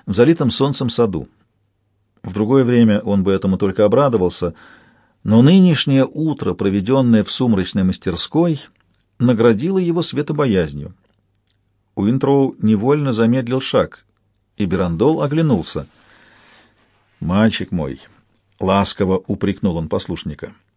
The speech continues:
"не допускай беспокойства в душу свою. Беспокоясь о чем-то, ты заимствуешь из будущего печали, которая, может, статься наяву, еще тебя обойдут,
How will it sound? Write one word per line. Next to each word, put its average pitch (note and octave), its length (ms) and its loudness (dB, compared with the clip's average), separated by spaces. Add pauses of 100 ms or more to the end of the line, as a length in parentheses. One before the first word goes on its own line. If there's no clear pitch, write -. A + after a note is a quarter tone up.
(140)
"не E3 140 2
допускай D3 600 0 (120)
беспокойства C3+ 840 -2
в A#2 80 -10
душу A2 260 -4
свою. F#2 380 -6 (1080)
Беспокоясь D#3+ 800 2
о B2 100 -4
чем-то, G2+ 420 -4
ты - 240 -2
заимствуешь E3 800 2
из C3 200 -2
будущего D3 540 -2
печали, C#3 640 -2 (420)
которая, C#3 420 0
может, C#3 300 0
статься C#3 460 -4
наяву, A#2+ 580 0
еще C#3+ 260 -6
тебя C#3 280 0
обойдут, C#3+ 580 -2